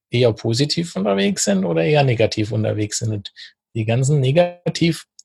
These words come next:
äh, ähm, äh, Meinungsmacher, die da unterwegs sind, ähm, glaube ich mal, die haben ein inneres Problem. Äh, das, das unterstelle ich jetzt einfach mal, äh, frech.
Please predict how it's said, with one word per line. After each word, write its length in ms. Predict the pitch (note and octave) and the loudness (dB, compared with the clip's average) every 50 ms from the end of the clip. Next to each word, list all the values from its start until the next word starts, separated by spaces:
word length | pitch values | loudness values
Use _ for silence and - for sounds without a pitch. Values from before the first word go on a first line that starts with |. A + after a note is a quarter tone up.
| _ _ _ _ _ _ | _ _ _ _ _ _
äh, 680 | - E3+ D#3+ D3+ D3+ - - D3+ D3 D3 D3+ C#3+ C#3 C3 | -4 0 2 2 2 2 0 -2 -2 -2 0 2 2 2
ähm, 220 | C3 B2+ A2+ A#2 - _ _ _ _ _ _ _ _ _ - _ - - | 2 2 0 -2 -6 _ _ _ _ _ _ _ _ _ -20 _ -14 -8
äh, 220 | C3 B2 B2 B2 | -6 -4 -4 -2
Meinungsmacher, 720 | A#2+ A#2 A2+ A#2+ C#3+ E3 F#3 F3+ - - E3 D3 - E3 | -2 0 2 2 4 4 4 4 2 0 0 0 2 2
die 100 | D3+ C3 | 2 4
da 80 | B2+ B2+ | 2 0
unterwegs 480 | C3 B2+ A#2+ A#2+ A2+ A2 B2 C3+ - - | 0 0 0 0 0 0 0 -2 -2 -2
sind, 340 | F#3 F#3+ F#3+ F#3+ F3 - - - - - - _ _ - | 0 0 0 -2 -4 -6 -10 -16 -20 -20 -20 _ _ -8
ähm, 340 | D#3+ C#3+ C#3+ C#3+ C#3+ C#3+ C3 | -4 -4 -2 -2 -4 -4 -4
glaube 400 | - G#2+ G#2+ A#2 D#3 E3+ E3+ E3 | -2 0 2 4 4 4 2 2
ich 200 | F3 E3 - - | 0 0 0 0
mal, 240 | D3 C#3+ D3 D3+ C#3+ | 0 0 2 2 2
die 160 | C#3+ C3 A#2+ | 2 2 2
haben 360 | C3 C3+ C3+ C#3 C3+ C3+ - | 2 2 2 0 -2 -4 -2
ein 160 | C3+ C3 C3 | -2 -2 0
inneres 580 | D#3+ D3+ C#3+ C#3+ C3+ C3+ C3 B2+ - - - - | 2 2 4 4 4 4 4 2 0 -2 -4 -2
Problem. 480 | - C3 C3 B2 A#2+ A2+ G#2 F#2+ F#2+ - _ _ _ _ _ - - - - _ _ _ _ - | -2 0 2 2 2 2 2 0 -4 -10 _ _ _ _ _ -20 -20 -20 -20 _ _ _ _ -18
Äh, 240 | E3+ E3 C3+ A2 G#2+ G#2+ G#2+ - | -14 -10 -8 -6 -6 -6 -8 -6
das, 340 | A#2 A#2 - - - - C3+ | -4 -2 -2 -2 -2 -4 -2
das 160 | - A#2+ A#2 - | -2 0 2 2
unterstelle 380 | C#3 B2+ A#2 - B2 A2+ B2+ | 2 2 2 2 2 2 2
ich 120 | B2+ - - | 2 0 0
jetzt 180 | A#2 A2+ - | -2 -2 -2
einfach 380 | A#2 G2+ G#2 G#2 - B2 G2 G2+ | -4 -4 -4 -4 -4 -6 -6 -4
mal, 280 | A2 G#2+ G#2 G#2 - _ _ - - - _ _ | -4 -4 -4 -6 -8 _ _ -20 -20 -20 _ _
äh, 180 | - - G#2+ | -6 -4 -4
frech. 460 | G#2 - - A2 G#2 G2+ - - - | -4 -2 0 0 0 0 -2 -6 -14